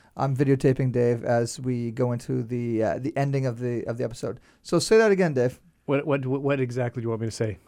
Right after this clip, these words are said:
Speaker 1: Takeaways.
Speaker 2: Okay, so what are your takeaways, Greg? <laughs>
Speaker 1: Okay, my, my, my takeaways are that, uh, this is an incredibly innovative, disruptive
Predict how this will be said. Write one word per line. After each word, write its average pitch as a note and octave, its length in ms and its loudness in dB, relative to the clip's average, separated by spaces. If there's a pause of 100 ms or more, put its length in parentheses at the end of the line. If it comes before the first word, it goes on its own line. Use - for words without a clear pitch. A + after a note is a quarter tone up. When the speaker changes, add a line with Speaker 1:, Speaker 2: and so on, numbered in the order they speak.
(240)
Speaker 1:
Takeaways. C3 400 -10 (280)
Speaker 2:
Okay, E3 260 10
so - 180 -2
what G#3+ 140 8
are - 20 8
your B3+ 120 6
takeaways, A#2 360 2
Greg? C#3+ 280 -6 (460)
<laughs> - 640 2 (320)
Speaker 1:
Okay, G#3 280 8
my, D#3+ 260 4 (260)
my, G3+ 240 6
my G#3 180 6
takeaways B3 760 6
are D3 380 4 (440)
that, D#3+ 420 2
uh, D3+ 420 2 (760)
this G#3 480 6
is F#3 760 6 (760)
an E3+ 120 4
incredibly E3 500 4
innovative, C#3+ 680 2
disruptive C#3 720 -2